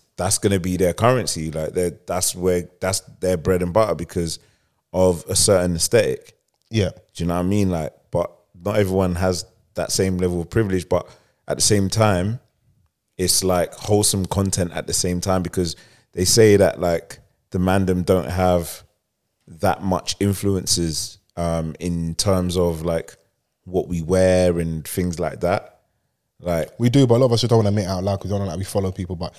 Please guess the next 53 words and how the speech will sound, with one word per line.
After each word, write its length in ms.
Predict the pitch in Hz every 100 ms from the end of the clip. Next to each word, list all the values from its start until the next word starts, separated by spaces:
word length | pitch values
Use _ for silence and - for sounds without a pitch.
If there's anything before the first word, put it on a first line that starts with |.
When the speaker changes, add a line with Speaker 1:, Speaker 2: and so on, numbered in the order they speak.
| -
Speaker 1:
Yeah, 200 | 139 147
Speaker 2:
everybody 400 | 135 123 135 123
Speaker 1:
I 40 |
mean 60 | 123
Speaker 2:
knows 220 | 123 110
where 100 | 110
they 100 | 104
get 220 | 101 -
their 100 | 101
influence 460 | 98 107 98 104 95
from 240 | - 107
and 140 | 92 87
that. 100 | 85
Speaker 1:
Yeah, 300 | 113 135 139
Speaker 2:
It's 80 | 107
Speaker 1:
I, 60 | 110
Speaker 2:
rappers, 440 | 135 135 135 123 113
it's 100 | 107
Speaker 1:
like, 80 | 123
Speaker 2:
gonna 120 | 123
be 100 | 117
the 60 | 120
Speaker 1:
obviously 340 | 123 117 113
on 60 | 107
Speaker 2:
entertainers. 360 | 104 104 101
Speaker 1:
TikTok, 240 | 104 90 104
like, 300 | 92 - -
it's 100 | -
still 800 | - 110 104 101 95 92 82 - _
something 540 | - - 104 87 95 69
that 180 | 78 71
is 120 | 85
not, 240 | 92 90
like, 340 | 87 90 - - _ _ _
as 120 | 85
prevalent 560 | 85 - 101 90 87 82
as 180 | 85 82
you 80 | 85
would 140 | 85
see 440 | - 95 90 85
our 220 | - 82 82
female 340 | - 87 87
can-, 260 | - 95 82 -
counterparts. 640 | - 101 76 - 73 - - _ _
Speaker 2:
Yeah, 200 | 117 107
and 80 | 98
I 80 | 123
don't 140 | 170
think 100 | 156 143
that, 140 | 131
um, 220 | 120 117
if 140 | 113 110
I 160 | 110